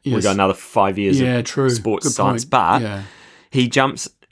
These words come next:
Speaker 1: he goes into the science and he talks about the fallacies around dehydration affecting performance, and then starts to f-, unravel the literature for you, so you don't
Speaker 2: Yes.
Speaker 1: have to worry about the stuff, and you find out that that's actually not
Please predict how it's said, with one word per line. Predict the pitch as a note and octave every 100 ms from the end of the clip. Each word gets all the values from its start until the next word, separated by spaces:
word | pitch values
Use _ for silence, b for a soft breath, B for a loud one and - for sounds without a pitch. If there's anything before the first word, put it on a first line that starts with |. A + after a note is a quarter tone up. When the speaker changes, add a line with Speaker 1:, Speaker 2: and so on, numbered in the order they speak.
| -
Speaker 1:
he | B2
goes | - G#2+ G#2
into | - C3+ C3 B2+
the | A2+
science | A#2+ G#2 F#2
and | G2
he | G2 F#2 -
talks | - B2 -
about | C3+ A#2+
the | A2+
fallacies | - A2 A2+ - A2 G2+
around | G2 G2+ G2 F#2
dehydration | G#2 G#2 G2 F#2+ G2 F#2+ F#2 F#2
affecting | - G2+ - F2+
performance, | - - B2 A2 D#2+ - - G#2+
and | G#2
then | G#2 G#2 F#2+ b b b b b
starts | - A2 G#2+ - - - - _ _
to | -
f-, | F#2+ - - F#2+ -
unravel | G#2+ A#2 A#2+ A#2+ A#2+
the | A2
literature | A#2 - - B2+
for | B2 A2 G#2+
you, | A2 E3+
so | - A2
you | G#2 G#2
don't | F#2 G#2+
Speaker 2:
Yes. | A2
Speaker 1:
have | A#2
to | A#2+
worry | A#2 A#2
about | A#2+ -
the | G#2
stuff, | - A#2 -
and | G#2+ G2+
you | G2 - -
find | G#2 F#2+ F#2
out | -
that | F2+
that's | - - -
actually | E2+ - F#2 F2+
not | F2 F2+